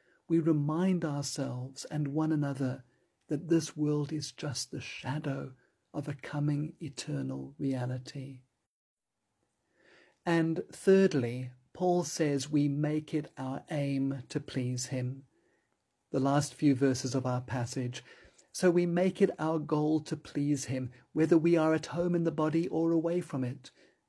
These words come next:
For we must all appear before the judgment seat of Christ,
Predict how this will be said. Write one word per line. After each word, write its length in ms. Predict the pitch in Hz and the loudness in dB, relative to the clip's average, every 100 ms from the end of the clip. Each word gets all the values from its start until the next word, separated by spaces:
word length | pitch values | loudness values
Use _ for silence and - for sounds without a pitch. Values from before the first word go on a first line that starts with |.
| _ - | _ 4
For 120 | 165 | 8
we 120 | 165 | 8
must 280 | 156 147 - | 6 0 -4
all 360 | 165 160 165 160 | -4 0 0 0
appear 400 | 160 - 151 143 | -4 -4 -4 0
before 380 | 143 139 139 | -4 -2 -4
the 100 | 135 | -4
judgment 540 | 127 139 131 127 135 135 | -4 -4 -6 -4 -4 -4
seat 280 | 139 135 139 | -4 -2 -4
of 160 | 127 | -8
Christ, 600 | - 120 120 117 - - | -10 -8 -6 -8 -12 -16